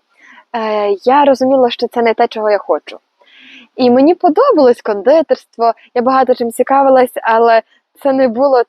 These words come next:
те, чим я би хотіла займатися. Я молилась багато в тому наміренні, і одного разу ми поїхали з спільнотою, моло-, з моєю молоддю, на яку я ходила, на реколекції.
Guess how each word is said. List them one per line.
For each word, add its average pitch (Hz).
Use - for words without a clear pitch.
те, 320
чим 311
я 262
би 247
хотіла 220
займатися. 185
Я 214
молилась 240
багато 220
в -
тому 220
наміренні, 233
і 220
одного 240
разу 240
ми 247
поїхали 220
з -
спільнотою, 190
моло-, 190
з -
моєю 226
молоддю, 277
на 196
яку 196
я 196
ходила, 277
на 269
реколекції. 185